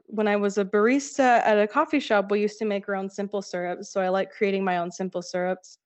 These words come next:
Um, and I thought it would be really interesting to try smoking the simple syrup as well, which w-, just meant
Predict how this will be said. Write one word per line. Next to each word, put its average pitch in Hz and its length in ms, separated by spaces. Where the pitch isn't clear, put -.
Um, 180 200
and 185 60
I 190 60
thought 220 160
it 214 60
would 214 140
be 220 100
really 196 240
interesting 196 440
to 185 80
try 185 300
smoking 233 500
the 185 80
simple 180 340
syrup 180 340
as 180 140
well, 175 280
which 185 260
w-, 190 180
just 196 240
meant 175 220